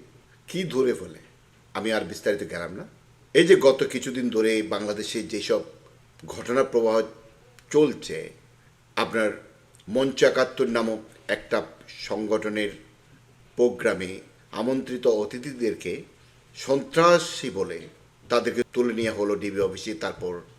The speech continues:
তাদের বিরুদ্ধে মামলা রুজু হলো। এই সন্ত্রাসীরা কারা? বীর মুক্তিযোদ্ধা আব্দুল লতিফ সিদ্দিকী, প্রাক্তন সংসদ সদস্য এবং মন্ত্রী, যিনি দুই হাজার ষোলো সালে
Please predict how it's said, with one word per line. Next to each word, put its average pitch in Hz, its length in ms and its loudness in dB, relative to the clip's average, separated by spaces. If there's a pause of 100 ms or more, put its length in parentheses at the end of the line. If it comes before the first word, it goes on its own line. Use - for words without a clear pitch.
(120)
তাদের 110 240 -2
বিরুদ্ধে 101 240 -6
মামলা 101 320 -4
রুজু 95 300 -4
হলো। 87 320 -10 (580)
এই 160 100 2
সন্ত্রাসীরা 190 480 0
কারা? 95 320 -4 (360)
বীর 131 180 0
মুক্তিযোদ্ধা 117 800 -2
আব্দুল 98 260 -6
লতিফ 104 200 -6
সিদ্দিকী, 90 440 -16 (320)
প্রাক্তন 107 280 -6
সংসদ 101 300 -10
সদস্য 92 540 -6 (220)
এবং 90 260 -6 (360)
মন্ত্রী, 101 440 -6 (360)
যিনি 113 400 -2 (140)
দুই 104 140 0
হাজার 110 160 0
ষোলো 113 280 -2
সালে 95 340 -6